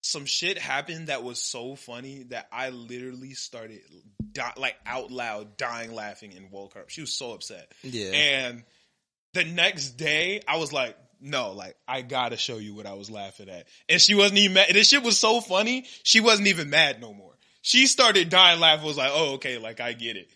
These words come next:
Speaker 2: I forgot what his name is, but, ah, crap. It's like the main one, I feel like.
Speaker 1: Of
Speaker 2: Which
Speaker 1: Impractical Jokers?
Speaker 2: Yeah.
Speaker 1: Uh, well,
Speaker 2: It's not Murr.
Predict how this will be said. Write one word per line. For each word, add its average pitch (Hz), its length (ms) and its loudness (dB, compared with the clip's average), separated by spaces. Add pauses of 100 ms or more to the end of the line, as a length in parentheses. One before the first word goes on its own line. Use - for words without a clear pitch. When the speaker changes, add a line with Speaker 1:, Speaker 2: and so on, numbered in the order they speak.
(120)
Speaker 2:
I 160 100 -8
forgot 113 540 -10
what 110 160 -12
his 101 180 -14
name 101 360 -14
is, 71 420 -16 (220)
but, 87 260 -12 (140)
ah, - 260 -16 (380)
crap. - 400 -20 (880)
It's - 100 -2
like 269 160 2
the 208 100 4
main 156 500 -4
one, 120 200 -10
I 92 100 -12
feel 87 220 -14
like. 85 220 -16 (160)
Speaker 1:
Of 147 80 -6
Speaker 2:
Which 180 120 -2
Speaker 1:
Impractical 151 320 -4
Jokers? 151 220 -12
Speaker 2:
Yeah. 127 220 -4 (340)
Speaker 1:
Uh, 101 440 -8 (440)
well, 120 300 -8 (460)
Speaker 2:
It's 151 140 -4
not 202 260 2
Murr. 131 340 -4